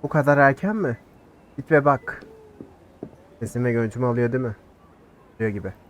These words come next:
Ee, burada bir adam var anne. Ee, kapı kilitli mi? Ee, bilmiyorum. Komşumuz Henry. Hayır anne, yazar.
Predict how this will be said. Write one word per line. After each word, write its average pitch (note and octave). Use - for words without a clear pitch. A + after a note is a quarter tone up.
Ee, B2
burada D#3
bir E3
adam D#3
var C3
anne. A#2
Ee, B2
kapı -
kilitli -
mi? G3+
Ee, B2
bilmiyorum. D3
Komşumuz E3
Henry. F3
Hayır E3
anne, C3+
yazar. C#3+